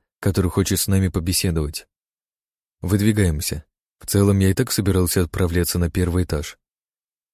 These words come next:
Все крупнокалиберные винтовки в машине, стоящей перед зданием. С собой только одна у Егора.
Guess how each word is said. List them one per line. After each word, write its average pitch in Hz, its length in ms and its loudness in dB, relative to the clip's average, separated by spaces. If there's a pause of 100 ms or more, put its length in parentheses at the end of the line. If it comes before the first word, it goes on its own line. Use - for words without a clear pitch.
(120)
Все - 200 -2
крупнокалиберные 101 880 2
винтовки 95 480 0
в 78 120 -4
машине, 87 500 -2
стоящей 82 480 0
перед 87 240 0
зданием. 80 500 -2 (480)
С - 80 -10
собой 104 320 2
только 110 340 0
одна 107 300 0
у 78 80 0
Егора. 82 560 -2